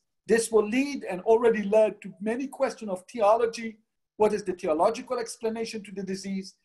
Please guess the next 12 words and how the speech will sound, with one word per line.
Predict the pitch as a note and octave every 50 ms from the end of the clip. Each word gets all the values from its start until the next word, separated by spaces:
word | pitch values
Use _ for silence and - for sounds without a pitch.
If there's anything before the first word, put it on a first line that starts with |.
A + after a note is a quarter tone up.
| _ _ _ _ -
To | A#3+
what | A3+ A3+ A#3 A3+
extent | A3+ A3+ - - - A#3 A3 G#3+ - -
we | G#3
should | F#3+ - G#3+ G3 -
listen | E3 G3 B3+ B3+ - C4+ B3 G3+
to | - G#3+ F#3
authorities | E3+ - - A3 A3+ A#3 A#3+ A#3+ A3+ A#3 A#3+ A#3 G#3+ F#3+ - C#3
versus | F3+ G#3+ A3+ - - - G3+ F#3+ - - _ _ _ _ -
listening | F#3 G3 - A3+ G#3+ G3 F#3+ -
to | - E4
rabbis? | D#3 D3+ G3+ A3+ B3+ B3+ B3+ A3 A3 G#3+ G#3+ G#3 - -